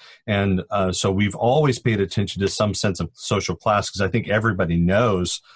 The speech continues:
you know, Black people are poorer, and we, we all know that there's this wealth gap and that that wealth gap has expanded. But in terms of really understanding where that comes from, that's where the debate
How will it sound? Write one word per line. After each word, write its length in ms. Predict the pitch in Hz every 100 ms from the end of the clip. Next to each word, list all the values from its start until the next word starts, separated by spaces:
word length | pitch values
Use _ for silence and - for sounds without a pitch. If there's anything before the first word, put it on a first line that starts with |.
| - _ _
you 100 | 95
know, 60 | 85
Black 340 | 80 101 101
people 280 | - 107 98
are 140 | 87 85
poorer, 600 | - 117 117 98 87 82
and 200 | 92 98
we, 180 | 98
we 220 | 92 98 110
all 140 | 117
know 440 | 98 98 101 113 90
that 180 | 92
there's 260 | - 92 85
this 180 | 82 -
wealth 400 | 87 92 - -
gap 320 | 90 85 85
and 160 | 90 90
that 120 | 85
that 180 | 87 92
wealth 280 | 95 90
gap 280 | - 95 92
has 120 | 87
expanded. 720 | 85 80 - 104 110 110 87 80 - - - -
But 100 | 139
in 160 | 139 123
terms 340 | - 196 214
of 140 | 127
really 240 | 123 127 127
understanding 480 | 120 120 117 110 95
where 220 | 113 120
that 240 | 104 82
comes 320 | - 117 127
from, 320 | - 104 95 90
that's 300 | 110 160 -
where 120 | 214 214
the 140 | 170
debate 640 | 120 110 113 120 110 90